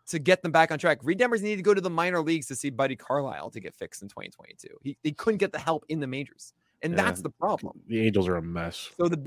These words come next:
Speaker 2: we
Speaker 1: biggest,
Speaker 2: know that.
Speaker 1: biggest hit on Reagan's is that I don't trust the Royals staff to help him in season. But
Speaker 2: That's
Speaker 1: I
Speaker 2: a
Speaker 1: do
Speaker 2: good
Speaker 1: trust
Speaker 2: point.
Speaker 1: Tread Athletics, so maybe they'll just be fine. Uh,
Speaker 2: Interesting.
Speaker 1: so that, that's, that, those are my takeaways when I think about those. And I think it's a great conversation to have. Like, let's,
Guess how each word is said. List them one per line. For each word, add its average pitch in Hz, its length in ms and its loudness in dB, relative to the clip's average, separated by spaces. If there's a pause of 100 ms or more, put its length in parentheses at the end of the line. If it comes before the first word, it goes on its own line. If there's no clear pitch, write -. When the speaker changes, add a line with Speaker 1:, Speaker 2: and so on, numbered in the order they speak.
Speaker 2:
we 277 60 2
Speaker 1:
biggest, 214 220 2
Speaker 2:
know 98 140 -4
that. 82 180 -6
Speaker 1:
biggest 254 300 0
hit - 360 -2 (120)
on 170 360 2
Reagan's 160 760 -2 (480)
is 165 140 2
that 170 120 4
I 185 100 6
don't 233 180 2
trust 214 340 2
the 180 80 0
Royals 165 760 4 (120)
staff 151 720 2 (200)
to 170 120 0
help 190 280 0
him 143 120 -2
in 135 140 -4
season. 127 340 -8 (840)
But 101 60 -6
Speaker 2:
That's 104 80 0
Speaker 1:
I - 20 0
Speaker 2:
a 104 40 0
Speaker 1:
do 117 100 -2
Speaker 2:
good 127 80 -6
Speaker 1:
trust 139 160 -2
Speaker 2:
point. - 80 -10
Speaker 1:
Tread 143 140 2
Athletics, 117 460 0
so 104 80 -6
maybe 113 240 -2
they'll 120 180 -2
just 101 260 -10
be 101 100 -10
fine. 98 300 -10 (640)
Uh, 110 420 2
Speaker 2:
Interesting. - 220 -8
Speaker 1:
so 147 140 -2
that, 147 200 0
that's, 214 240 4
that, 170 240 4
those 226 200 8
are 214 60 4
my 196 180 6
takeaways 143 500 0
when 131 100 -4
I 127 40 -6
think 139 180 -4
about 127 240 0
those. 117 160 -2
And 143 60 2
I 185 60 2
think 214 240 2
it's 147 100 -2
a 131 40 -6
great 165 280 2
conversation 143 560 -2
to 117 60 -4
have. 120 220 0
Like, 110 100 -6
let's, 110 160 0